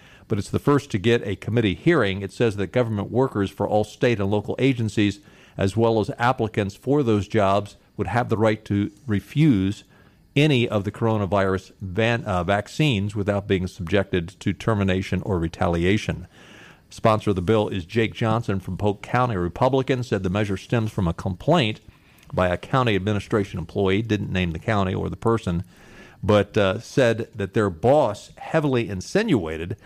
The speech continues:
that if they didn't get the vaccination, they wouldn't have a job the following week.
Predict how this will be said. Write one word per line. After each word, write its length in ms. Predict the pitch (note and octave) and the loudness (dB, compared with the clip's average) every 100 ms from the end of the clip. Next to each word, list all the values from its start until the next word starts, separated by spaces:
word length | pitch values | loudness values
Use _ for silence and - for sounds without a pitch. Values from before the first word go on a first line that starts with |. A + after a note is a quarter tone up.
| - - | -20 -6
that 140 | - A#2 | 0 0
if 80 | G#2 | 2
they 160 | G#2 | 0
didn't 360 | F#2+ D3+ F3 A#2 | 2 2 0 0
get 180 | F3 D#3+ | 0 0
the 80 | |
vaccination, 680 | G2 G2 - G2+ F#2 F#2 G#2+ | 0 0 -2 -2 -2 -4 -2
they 80 | G#2 | 0
wouldn't 260 | F#2+ A#2 G#2+ | 2 2 0
have 200 | F#2+ F#2+ | 0 0
a 40 | |
job 280 | F#2 G2 F2 | 0 0 0
the 80 | - | -2
following 520 | - E2+ E2+ F2 F#2 | -2 -2 -2 -4 0
week. 400 | B2+ D#3 - - | 4 2 0 -16